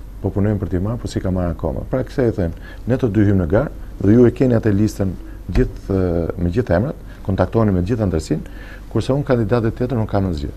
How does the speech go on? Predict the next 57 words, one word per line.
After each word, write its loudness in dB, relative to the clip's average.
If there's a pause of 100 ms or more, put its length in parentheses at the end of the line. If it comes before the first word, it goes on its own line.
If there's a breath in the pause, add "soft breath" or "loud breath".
(160)
A 2
është 0
garë 4
e 0
ndershme -2
kjo? -8 (400 loud breath)
Ka 4
një 2
rit -2
më 0
thotë 0
që -6
kjo 4
është -2
garë 2
e 0
ndershme? -2 (840 loud breath)
Po 0
si -2
mund 0
të -2
më 0
thua 8
që 0
zoti 2
Basha 2
që 0
ka 2
i 2
ndershëm, 2 (100)
që -4 (520 loud breath)
gjithë 4
ekipin 2
e 0
ka 2
të -2
tij, 0 (140)
gjithë 4
ndërtesën 2
e -2
ka 4
të -2
tij, 0 (420 loud breath)
listat 4
i 0
ka 2
të 0
tij, -2 (580)
komisionet 6
i -2
ka 6
të 0
tij, 8
e 2
ka 4
propozuar 0
vet, 6